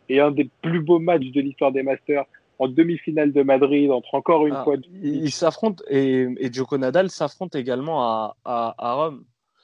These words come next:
Speaker 2: Et, euh, bah, écoute, je me suis trompé. Du coup, Rome, c'était avant Madrid. Il y a
Speaker 1: Oui,
Speaker 2: eu un
Speaker 1: c'est
Speaker 2: changement
Speaker 1: ça.
Speaker 2: ensuite.
Speaker 1: Il y a eu
Speaker 2: Mais,
Speaker 1: un
Speaker 2: euh,
Speaker 1: C'était bien Rome, euh.
Speaker 2: Ouais.
Speaker 1: Donc, Rome, euh, c'est, euh, Nadal qui gagne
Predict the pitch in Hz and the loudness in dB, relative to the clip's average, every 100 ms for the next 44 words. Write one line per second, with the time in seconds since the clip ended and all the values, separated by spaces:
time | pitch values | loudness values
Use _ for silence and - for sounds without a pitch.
0 | _ - 143 143 135 127 131 131 135 185 | _ -8 -2 0 0 -2 -6 -6 -8 -14
1 | 147 135 135 120 117 131 143 147 - 135 | -18 -20 -20 -18 -14 -10 -8 -10 -14 -2
2 | 185 147 - 170 156 190 - 123 120 151 | -2 -2 -2 0 2 0 -6 -8 -2 -2
3 | 175 170 143 147 175 _ _ _ 127 190 | -2 -4 -4 -4 -8 _ _ _ 0 2
4 | 147 139 156 139 147 139 143 - 151 - | 2 -2 -8 -8 -4 -2 -4 -6 -8 -10
5 | _ _ _ 131 127 131 120 117 113 113 | _ _ _ 4 6 8 4 2 -2 -6
6 | - _ _ - 135 127 120 143 139 139 | -12 _ _ -12 -2 0 2 2 4 4
7 | 127 120 113 113 113 131 123 - _ _ | 2 -2 -2 -4 -4 -4 -4 -6 _ _
8 | _ _ _ _ _ 127 147 127 - - | _ _ _ _ _ 2 2 2 -8 0
9 | 147 139 180 170 156 - 139 135 131 127 | 2 6 6 4 -2 -4 -2 0 2 2
10 | 127 131 - - 139 135 127 127 123 120 | 0 -2 -6 -6 0 2 4 2 2 0
11 | 123 123 123 123 120 _ _ _ _ _ | -4 -10 -16 -18 -20 _ _ _ _ _
12 | _ - _ _ 135 143 156 170 160 - | _ -20 _ _ -4 4 6 6 4 -2
13 | 151 147 151 185 | 0 4 2 0